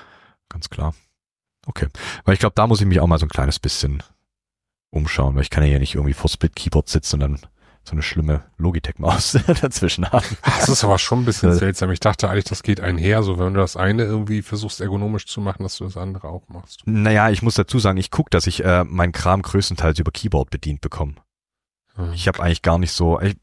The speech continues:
Speaker 1: ja, ich hab gar nicht so die Lust auf Mäuse und alle ähnlichen Eingabegeräte. Klar, am ThinkPad geht's fast nicht anders. Gut, du hast den, äh, diesen kleinen, äh, wie heißt das Ding eigentlich offiziell? Der kleine rote
Speaker 2: Trackpoint?
Speaker 1: Punkt. Trackpoint, ja,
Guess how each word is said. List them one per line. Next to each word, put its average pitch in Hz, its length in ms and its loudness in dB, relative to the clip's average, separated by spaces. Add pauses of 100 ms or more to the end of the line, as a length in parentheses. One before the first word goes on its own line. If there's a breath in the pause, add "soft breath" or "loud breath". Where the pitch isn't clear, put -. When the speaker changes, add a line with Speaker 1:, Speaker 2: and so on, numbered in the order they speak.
(120)
Speaker 1:
ja, 95 280 4
ich - 100 -2
hab - 100 -4
gar 101 80 2
nicht 95 100 2
so 101 80 2
die 92 80 0
Lust - 420 -2
auf 80 300 -2
Mäuse 80 380 2
und 78 120 -2
alle 78 420 0 (340)
ähnlichen 85 360 0
Eingabegeräte. 76 760 2
Klar, 92 260 4
am 85 120 0
ThinkPad - 440 -2
geht's - 220 -2
fast - 300 -2
nicht - 160 -2
anders. 104 300 -2 (240)
Gut, 110 220 -2
du 82 80 4
hast 90 180 0
den, 95 260 0
äh, 87 220 4 (600 loud breath)
diesen 87 160 -2
kleinen, 82 300 2
äh, 78 260 2 (500)
wie - 120 2
heißt 120 180 2
das - 100 2
Ding 98 140 4
eigentlich 82 200 2
offiziell? - 560 -4 (2250)
Der 87 80 0
kleine 76 260 0
rote 78 220 -2
Speaker 2:
Trackpoint? 147 180 -4
Speaker 1:
Punkt. - 220 -18 (180)
Trackpoint, - 420 -2
ja, 85 120 2